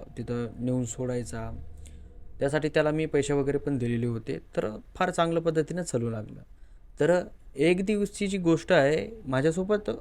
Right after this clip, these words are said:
अशी घडली की मी तो दिवस ना अख्ख्या आयुष्यभर कधीच विसरू शकत नाही. आणि जे माझ्या कारखान्याचं आणि माझ्या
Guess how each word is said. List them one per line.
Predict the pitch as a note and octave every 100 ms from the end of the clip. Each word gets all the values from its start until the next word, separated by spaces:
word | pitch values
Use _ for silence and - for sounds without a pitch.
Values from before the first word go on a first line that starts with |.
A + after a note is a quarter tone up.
| -
अशी | - B2 G#3
घडली | F#3+ D3+ B2 B2
की | -
मी | F3 E3+ F3 F3+ - F3
तो | F3
दिवस | D3+ C3 A#2+ C#3
ना | D3+ -
अख्ख्या | C3+ - - C3+ C3+ - -
आयुष्यभर | B2+ D3 E3+ D#3+ - B2 B2 B2 E3 - -
कधीच | B2+ C#3+ C#3+
विसरू | A#2+ A#2+
शकत | A#2 A2 A2+ -
नाही. | - - - - - - - - - - -
आणि | B2 B2
जे | B2 C3+ C3+ B2+
माझ्या | B2 B2
कारखान्याचं | - A#2+ A#2+ D3 D#3+ C#3+ A#2+ C3+ - -
आणि | B2 C3
माझ्या | C3 B2